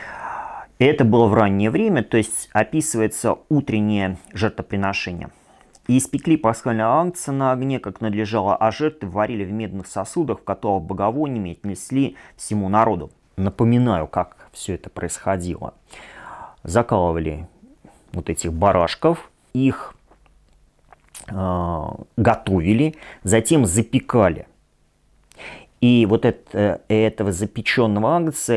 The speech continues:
ели, э, одевшись, э, в-, подпоясавшись.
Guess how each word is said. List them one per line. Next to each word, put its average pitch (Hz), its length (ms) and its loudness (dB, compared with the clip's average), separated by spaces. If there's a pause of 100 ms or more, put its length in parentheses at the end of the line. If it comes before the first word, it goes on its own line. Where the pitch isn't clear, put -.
ели, 113 680 0 (180)
э, 82 280 -4
одевшись, 110 1120 2
э, 82 440 -8 (240)
в-, 95 120 0
подпоясавшись. - 1300 0